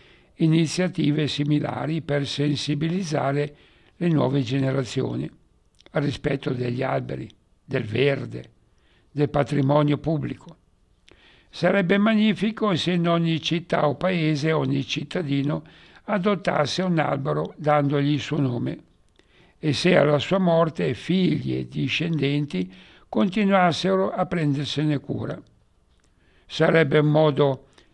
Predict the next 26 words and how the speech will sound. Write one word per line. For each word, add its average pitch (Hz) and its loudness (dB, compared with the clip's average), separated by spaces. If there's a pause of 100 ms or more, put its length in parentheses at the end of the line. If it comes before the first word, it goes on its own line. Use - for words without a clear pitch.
(200)
affettuoso 160 0
per 139 0
ricordare 143 0
chi 139 -4
ci - -2
ha 131 -2
lasciati - -4 (480)
e 147 0
in 151 4
pratica 147 -2 (220)
è 143 -2
una 113 0
pratica 123 -4
sociale 143 -2
ed 123 -2
umana 147 -2
gentile 135 -2
e 131 -2
raffinata 139 -6 (760)
nei 185 4
confronti 170 2
della 160 4
propria 147 -2
comunità 143 -2
di 135 -4
appartenenza. 117 -6